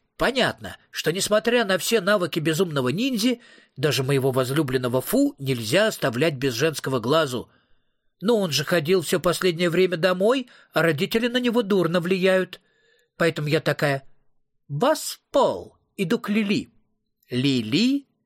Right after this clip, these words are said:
моя резервная П Д Г. Раньше была просто П Д Г, но как раз когда я познакомилась с владыкой Хладом и графиней, Лили по почте прислали книжку на работу, а работа —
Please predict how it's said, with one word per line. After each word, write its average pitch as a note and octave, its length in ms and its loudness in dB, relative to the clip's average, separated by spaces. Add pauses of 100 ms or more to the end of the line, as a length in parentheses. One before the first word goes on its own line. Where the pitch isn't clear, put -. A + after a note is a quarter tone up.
(440)
моя D#3 380 2
резервная F3+ 800 -2 (220)
П D#3+ 100 0
Д C#3 180 0
Г. G#2+ 280 -4 (640)
Раньше E3+ 480 0
была E3 200 2
просто - 360 -2
П C#3+ 100 -2
Д B2+ 160 0
Г, A2 200 -4 (340)
но E3+ 100 -2
как D#3 180 0
раз A3+ 200 0
когда D#3+ 280 0
я E3+ 80 2
познакомилась D#3 680 -2
с - 60 -4
владыкой D3+ 460 0
Хладом C3 440 -2
и C3+ 60 0
графиней, C#3+ 680 -2 (460)
Лили G#3+ 420 2
по G3 180 0
почте - 400 -2
прислали G#3 460 0
книжку F#3 480 -2
на D#3 80 0
работу, D3+ 520 -2 (220)
а A2+ 120 -4
работа — A2+ 500 0